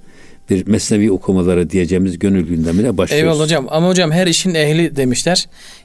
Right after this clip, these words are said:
Speaker 2: Yani, e, Ramazan programı boyunca, programları boyunca gerçekten de insanlar, e, sarraf belki de hani hazinenin kıymetini anlar ya, siz de adeta çağırdığınız konukların halinden, ilminden nasıl istifade edilirse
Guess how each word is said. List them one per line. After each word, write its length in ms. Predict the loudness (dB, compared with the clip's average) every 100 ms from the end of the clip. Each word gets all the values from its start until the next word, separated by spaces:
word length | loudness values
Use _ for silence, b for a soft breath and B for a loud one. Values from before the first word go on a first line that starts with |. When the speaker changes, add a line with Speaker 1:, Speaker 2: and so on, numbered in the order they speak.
| -2
Speaker 2:
Yani, 260 | 0 2
e, 400 | 0 -2 -6 -4
Ramazan 500 | -2 0 0 0 -2
programı 600 | -2 -2 0 0 0 0
boyunca, 300 | 0 0 0
programları 540 | 0 0 0 0 0 0
boyunca 400 | 0 2 0 -2 B B B B
gerçekten 500 | -4 -2 -2 -2 -2
de 160 | -4 -6 B B -8
insanlar, 600 | -6 -2 0 0 -2 -6 -8 -6 -6 -6 -8 -8
e, 40 | -6
sarraf 640 | -4 -2 0 0 -2 -2
belki 280 | -2 -2 -4
de 200 | -2 -2
hani 200 | -4 -4
hazinenin 380 | -4 -4 -4 -4
kıymetini 380 | -4 -6 -4
anlar 240 | -2 0 0
ya, 200 | -2 -4 B B B B
siz 180 | -4 0
de 80 |
adeta 300 | 2 0 -2
çağırdığınız 480 | -2 0 0 0 -2
konukların 560 | -2 -2 -2 -2 -2 -2
halinden, 640 | 0 2 2 0 -2 -2 -8 B B B B B
ilminden 540 | -2 0 -2 -2 0
nasıl 240 | -2 -2 -6
istifade 460 | -4 -4 -2 -2
edilirse 520 | -2 -2 -4 -2 -4